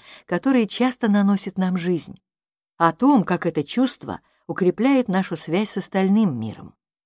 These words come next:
Любовь и отзывчивость — это фундамент по-настоящему сострадательного, цивилизованного общества. Эмоционально фокусированная терапия обязана своим появлением пациентам,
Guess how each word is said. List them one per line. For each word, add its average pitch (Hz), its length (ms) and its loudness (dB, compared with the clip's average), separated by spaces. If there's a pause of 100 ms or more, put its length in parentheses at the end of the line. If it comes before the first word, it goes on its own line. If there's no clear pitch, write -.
(380)
Любовь 185 340 2
и 165 40 -2
отзывчивость — 156 800 -4
это 226 360 -2 (140)
фундамент 175 1000 -2 (320)
по-настоящему 143 800 -4
сострадательного, 185 1080 -2 (260)
цивилизованного 160 960 0
общества. - 720 -8 (1300)
Эмоционально 277 680 2
фокусированная 220 720 2
терапия 190 760 0 (400)
обязана 190 540 0
своим 170 320 0
появлением 185 640 2
пациентам, 220 640 0